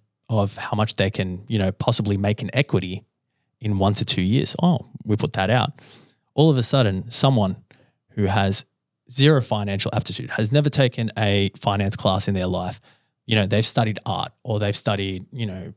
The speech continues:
personal training or they've studied, um, I'm just trying to think of something else, marketing. They don't know a single thing about home loans. All of a sudden, they listen to our show, they go away with a wealth of knowledge and they can start building for themselves as well.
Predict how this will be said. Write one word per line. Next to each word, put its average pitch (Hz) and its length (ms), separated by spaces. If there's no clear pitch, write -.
personal 113 300
training 95 360
or 101 160
they've 101 160
studied, 117 560
um, - 640
I'm 80 160
just 117 160
trying 82 120
to - 60
think - 140
of - 40
something - 240
else, 90 200
marketing. 107 420
They 113 60
don't 120 140
know 120 140
a 110 80
single 147 240
thing 131 160
about 104 180
home 110 180
loans. - 200
All 170 120
of 175 60
a 147 40
sudden, 143 200
they 127 120
listen 131 240
to 113 100
our 104 120
show, 117 380
they 117 80
go 117 180
away 113 220
with 113 180
a - 20
wealth 110 220
of 110 100
knowledge 107 340
and 107 220
they 113 80
can 113 80
start 107 200
building 107 240
for - 120
themselves 113 420
as 117 140
well. - 260